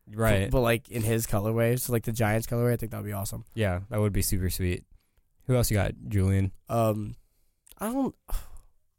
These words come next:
Speaker 2: If we're, I'm
Speaker 1: We
Speaker 2: gonna
Speaker 1: can go
Speaker 2: stick
Speaker 1: lifestyle too. We can go
Speaker 2: Yeah,
Speaker 1: lifestyle
Speaker 2: I'm gonna
Speaker 1: too.
Speaker 2: stay with one more baseball guy real quick, and I th-, I feel like it's one of the two of these guys, and they're both kind of for different reasons.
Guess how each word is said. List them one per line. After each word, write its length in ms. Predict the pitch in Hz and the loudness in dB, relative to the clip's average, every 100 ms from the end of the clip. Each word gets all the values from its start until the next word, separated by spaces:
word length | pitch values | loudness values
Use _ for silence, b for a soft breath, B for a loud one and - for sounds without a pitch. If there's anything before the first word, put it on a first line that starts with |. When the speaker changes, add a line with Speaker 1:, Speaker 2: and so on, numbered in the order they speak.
| _ _ _ _ _ _ _ - | _ _ _ _ _ _ _ -8
Speaker 2:
If 120 | 151 | -2
we're, 100 | 185 - - - | -2 -4 -10 -4
I'm 100 | 190 | 4
Speaker 1:
We 60 | |
Speaker 2:
gonna 60 | 214 | 6
Speaker 1:
can 60 | 185 | 6
go 40 | |
Speaker 2:
stick 100 | 185 | 6
Speaker 1:
lifestyle 400 | 127 139 - 113 | 6 4 4 2
too. 280 | 104 113 95 | 4 4 4
We 80 | 107 | 2
can 80 | 117 | 2
go 120 | 127 | 4
Speaker 2:
Yeah, 100 | 165 | 6
Speaker 1:
lifestyle 220 | 139 101 | 6 4
Speaker 2:
I'm 60 | 190 | 4
gonna 140 | 226 | 4
Speaker 1:
too. 60 | 196 | 4
Speaker 2:
stay 200 | 190 180 | 4 4
with 140 | 151 | 2
one 180 | 131 139 | 2 2
more 160 | 139 117 | 2 2
baseball 440 | 113 110 - 104 | 0 -2 -2 -4
guy 160 | 104 104 | -4 -6
real 240 | 104 101 | -6 -6
quick, 260 | - 107 104 _ _ _ _ _ _ | -6 -6 -8 _ _ _ _ _ _
and 320 | 131 123 113 - _ _ - | -6 -4 -4 -10 _ _ -8
I 40 | 135 | -8
th-, 160 | - - | -4 -2
I 80 | |
feel 200 | 147 180 | 0 2
like 200 | 196 180 - _ _ _ - | 2 2 -4 _ _ _ -8
it's 160 | 139 131 | -2 2
one 260 | 151 165 | 4 4
of 140 | 170 143 | 4 2
the 80 | |
two 240 | 131 135 117 | -2 0 0
of 60 | |
these 200 | 107 101 | 0 -4
guys, 400 | - 101 98 135 - _ _ | -6 -8 -10 -14 -20 _ _
and 100 | 127 | -2
they're 80 | 135 | 0
both 280 | 127 147 117 | 2 2 2
kind 200 | 156 147 | 2 2
of 80 | 139 | 0
for 120 | 123 | -2
different 320 | 113 113 107 | -2 -2 -4
reasons. 420 | 104 98 98 101 | -6 -8 -10 -12